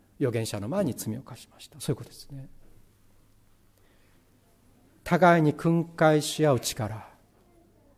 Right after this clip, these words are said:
これ非常に現代、キリスト教会の中で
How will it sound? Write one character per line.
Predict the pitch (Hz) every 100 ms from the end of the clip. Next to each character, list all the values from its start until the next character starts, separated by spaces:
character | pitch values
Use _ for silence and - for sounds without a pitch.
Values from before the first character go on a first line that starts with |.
| _ _ _ _ _ _ _ _ -
こ |
れ | 180
非 | 185
常 | 196 165 190 226
に | 196
現 | 175 160 151
代、 | 127 104 - - _ _ _ _ _ _ _
キ | -
リ | 143
ス |
ト | 156
教 | 139
会 | 123 113
の |
中 | 110 110 110
で | 135 117